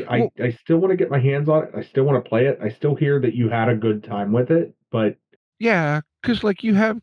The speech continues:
Speaker 2: your characters are, are various different things from, you know, very kind of, uh, you know, deserted wasteland retro samurai to,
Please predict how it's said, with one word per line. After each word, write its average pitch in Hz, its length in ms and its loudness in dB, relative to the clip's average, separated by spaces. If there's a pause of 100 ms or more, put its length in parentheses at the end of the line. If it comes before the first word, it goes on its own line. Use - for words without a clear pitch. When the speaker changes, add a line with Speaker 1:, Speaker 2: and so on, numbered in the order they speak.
Speaker 2:
your 180 180 -2
characters 196 640 -2
are, 107 240 -2
are 117 140 0
various 127 460 0
different 107 340 -6
things 107 360 -4
from, 98 680 -4 (420)
you 117 160 0
know, 101 420 0
very 110 600 0
kind 110 360 -2
of, 95 320 -2 (680)
uh, 78 760 -4 (500)
you 101 140 -4
know, 90 280 -4
deserted 104 480 -2
wasteland 101 840 -4 (360)
retro 104 420 -2
samurai 98 840 -2 (500)
to, 104 920 -2